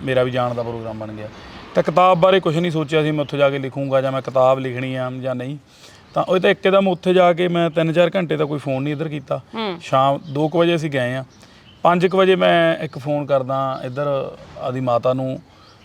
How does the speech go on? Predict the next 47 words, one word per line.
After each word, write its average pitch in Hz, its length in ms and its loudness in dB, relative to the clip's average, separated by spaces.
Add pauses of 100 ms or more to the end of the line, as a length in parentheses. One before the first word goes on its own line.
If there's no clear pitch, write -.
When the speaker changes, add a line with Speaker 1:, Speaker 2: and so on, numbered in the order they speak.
Speaker 1:
ਵੀ, 135 240 -2
"ਹੈਲੋ, 147 300 4
ਮੈਂ 143 120 0
ਲਾਹੌਰ 120 260 0
ਤੋਂ 113 160 -10
ਬੋਲਦਾ।" 110 320 -10 (600)
ਤਾਂ - 80 -10 (180)
ਉਹ 175 100 4
ਮੈਨੂੰ 190 200 4
ਇੰਨਾ 185 120 4
Speaker 2:
ਉਹ, 185 40 4
Speaker 1:
ਚੰਗਾ 165 360 6
Speaker 2:
ਉਹ - 60 6
intentionally 294 760 2
ਸੀ 349 340 2
ਜਾਂ 349 180 2
ਵੈਸੇ 226 320 2
Speaker 1:
ਨਹੀਂ, 349 80 4
Speaker 2:
ਮੂੰਹ 285 220 4
Speaker 1:
ਨਹੀਂ, 254 100 2
Speaker 2:
ਨਿਕਲ 247 120 4
Speaker 1:
ਨਹੀਂ, 233 100 4
Speaker 2:
ਗਿਆ? 190 120 2
Speaker 1:
ਨਹੀਂ, 151 180 -4
ਉਹ 240 100 -6
ਬਸ 190 160 2 (100)
ਚੰਗਾ 226 260 4
ਲ-, 220 180 4
ਐਂ 208 200 2 (120)
ਪਤਾ 214 200 0
ਨਹੀਂ 226 100 -2
ਕਿਉਂ 208 220 0 (380)
ਮੈਂ 180 160 0
ਕਿਹਾ, 190 180 4
"ਹੈਲੋ, 190 220 4
ਮੈਂ 202 120 4
ਲਾਹੌਰ 151 280 4
ਤੋਂ 165 120 -8
ਬੋਲਦਾ," 170 340 -2
ਤੇ 175 100 -10
ਕਹਿਣ 185 260 -4
ਤੋਂ 202 100 0
ਬਾਅਦ 202 120 4
ਮੈਨੂੰ 202 180 -8
ਇੰਨਾ 190 200 -2
ਚੰਗਾ 170 320 0
ਲੱਗਿਆ 160 360 -2